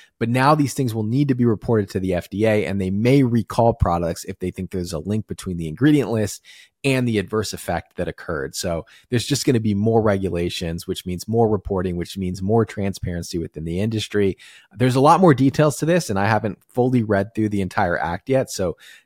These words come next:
this is just kind of surface level before we dive into it, but you're gonna see a lot of changes in cosmetics. So just be aware of that.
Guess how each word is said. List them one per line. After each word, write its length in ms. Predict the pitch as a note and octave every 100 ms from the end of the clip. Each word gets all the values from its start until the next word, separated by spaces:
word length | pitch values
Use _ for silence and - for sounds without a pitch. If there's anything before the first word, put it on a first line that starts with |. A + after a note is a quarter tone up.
| _
this 180 | C#3 B2
is 80 | A#2
just 160 | A2 -
kind 160 | B2
of 60 | G2+
surface 560 | - B2+ A#2+ D#3 C3+
level 320 | D#3 D#3+ E3+ D3+
before 260 | A2 A#2+
we 120 | G#2+
dive 260 | G2+ F#2+ F#2
into 260 | F#2+ B2+ D#3
it, 60 |
but 80 | G2
you're 100 | G#2
gonna 80 | G#2+
see 160 | -
a 60 | G#2+
lot 180 | G2+ F#2
of 80 | -
changes 380 | F2 F2 D#2+
in 60 | C#2+
cosmetics. 540 | - D2+ E2+ D#2+ D2+
So 100 | -
just 180 | F2 F2+
be 100 | F#2
aware 240 | E2 D#2+ C#2+
of 80 |
that. 220 | C2+ -